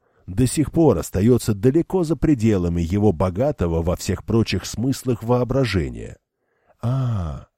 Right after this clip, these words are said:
получается, выигрывая один раунд, мы получаем право на следующий?» «Да, но нам нужно всего два, а Саймон думает про три или четыре. Хорьки. Вот как Айвен Ксав обычно называл С Бшников.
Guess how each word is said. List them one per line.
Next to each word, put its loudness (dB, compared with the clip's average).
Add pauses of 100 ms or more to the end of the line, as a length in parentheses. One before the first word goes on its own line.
(320)
получается, 2
выигрывая 4
один -2
раунд, -2
мы 0
получаем 2
право 0
на 0
следующий?» -4 (360)
«Да, 0 (540)
но -4
нам -2
нужно -4
всего -2
два, 2 (400)
а -2
Саймон 4
думает 0
про 2
три 4
или 4
четыре. -2 (540)
Хорьки. -2 (460)
Вот 4
как -2
Айвен 2
Ксав -2
обычно 0
называл 2
С -2
Бшников. -6